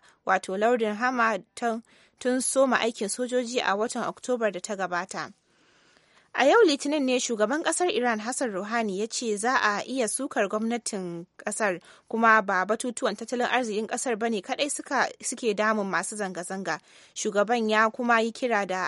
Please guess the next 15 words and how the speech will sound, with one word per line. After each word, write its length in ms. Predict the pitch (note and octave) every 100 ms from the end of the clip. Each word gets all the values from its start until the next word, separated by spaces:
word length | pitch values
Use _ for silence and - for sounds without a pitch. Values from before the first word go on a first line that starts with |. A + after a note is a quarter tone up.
| F3
a 40 |
ɗauke 560 | G3+ B3 A#3+ - G#3+ G3+
takunkumin 640 | - G3 A#3+ B3 A3+ B3 G#3
da 140 | F#3+
aka 220 | - A#3
saka 320 | G#3 A#3+ G#3+ F#3+
na 80 | A3
hana 220 | C4+ A#3
amfani 440 | E3 G3 G#3 G#3+
da 160 | B3 F#3
shafukan 500 | - A3+ C4 C4 F#3+
sada 280 | - A3 G3+
zumunci 480 | G#3 A#3+ B3 - G3
ta 100 | F#3+
intanet. 640 | G#3 G3+ G3+ D#3 - -